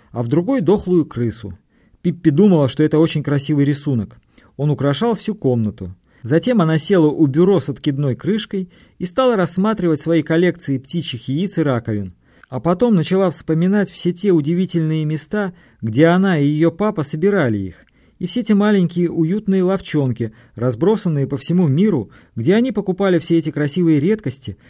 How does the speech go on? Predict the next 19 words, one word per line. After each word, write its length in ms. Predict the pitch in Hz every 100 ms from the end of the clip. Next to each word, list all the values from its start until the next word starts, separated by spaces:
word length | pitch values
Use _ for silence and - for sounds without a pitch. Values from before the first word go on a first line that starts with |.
| _
хранившиеся 680 | - 160 226 269 - 214 165
теперь 340 | 143 147 208
в 40 | 123
ящиках 500 | 147 180 - 160 135
её 320 | 127 120 147
бюро. 440 | 123 131 117 98 - _ _ _ _ -
Затем 320 | 143 233 269
она 160 | 226 208
попыталась 540 | 190 190 214 220 202
научить 340 | 175 175 202
господина 480 | 151 - 165 180 160
Нильсона 440 | 151 214 214 220 202
танцевать 440 | 147 - 160 190
шоттис, 600 | - 143 113 - 104 - _ _ -
но 160 | 127
он 140 | 214 220
не 80 | 202
желал 380 | 226 190 127
учиться. 500 | 117 - 110 - 104